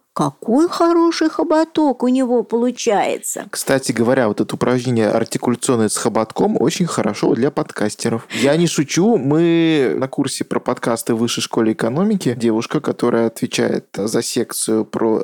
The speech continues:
Speaker 2: речь, она как раз
Speaker 1: Она,
Speaker 2: в-
Speaker 1: наверное, логопед?
Speaker 2: Она,
Speaker 1: Нет?
Speaker 2: нет, она
Speaker 1: Нет?
Speaker 2: мастер по ораторскому
Speaker 1: А, мгм,
Speaker 2: искусству.
Speaker 1: мгм,
Speaker 2: И она
Speaker 1: мгм.
Speaker 2: как раз говорила про упражнения артикуляционные, как раз вот это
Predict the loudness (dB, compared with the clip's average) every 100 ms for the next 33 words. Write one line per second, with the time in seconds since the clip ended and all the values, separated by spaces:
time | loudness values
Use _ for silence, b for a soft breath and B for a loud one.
0 | -2 -2 0 -2 -6 -10 -8 -4 -4 -6
1 | -6 -4 -6 -6 -2 0 0 2 0 0
2 | 0 0 0 0 0 -2 -2 -2 -2 -2
3 | -4 -2 -2 -2 -2 0 -2 -2 -6 -8
4 | -6 -2 -2 -4 -6 -4 -4 0 0 0
5 | 0 -4 -4 -2 -2 -4 -4 -4 0 -2
6 | -2 B -4 -2 0 -2 -4 -4 0 0
7 | 0 0 2 2 0 -2 -2 -2 -2 -2
8 | -2 -4 -6 -2 -2 -2 -2 -2 -4 -4
9 | -4 -4 -6 -6